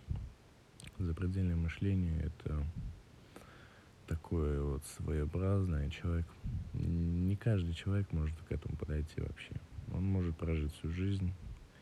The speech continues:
и вообще ни разу к этому не подойти, а вообще про это не узнать. А есть такие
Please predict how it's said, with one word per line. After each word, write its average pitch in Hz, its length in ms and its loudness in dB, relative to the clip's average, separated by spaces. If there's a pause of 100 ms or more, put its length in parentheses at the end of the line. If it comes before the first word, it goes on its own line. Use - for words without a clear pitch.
(880)
и 78 800 2
вообще - 480 -4
ни 73 80 -2
разу 76 440 0 (540)
к - 60 -10
этому - 260 -4
не 71 180 -2
подойти, 85 640 0 (1800)
а 80 140 -2 (560)
вообще 98 480 2
про 87 200 2
это 82 260 4
не 90 220 6
узнать. 82 560 2 (640)
А - 40 -4
есть 95 280 0
такие 87 640 4